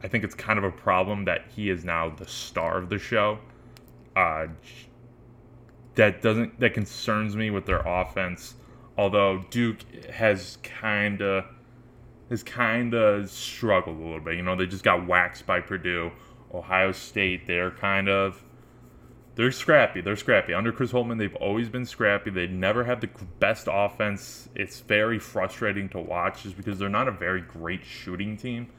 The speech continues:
Um, but I will take the Buckeyes plus six. Uh, they're going, it's at, uh, uh, at Duke. I will take the Buckeyes plus six. I just think that's too much money for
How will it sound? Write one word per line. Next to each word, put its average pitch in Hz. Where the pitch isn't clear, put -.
Um, 87
but 107
I 107
will 107
take 92
the 90
Buckeyes 82
plus 92
six. -
Uh, 85
they're 92
going, 107
it's 107
at, 98
uh, 85
uh, 80
at 92
Duke. 92
I 107
will 104
take 104
the 87
Buckeyes 87
plus -
six. 92
I 117
just 147
think 165
that's 127
too 139
much 120
money 107
for 87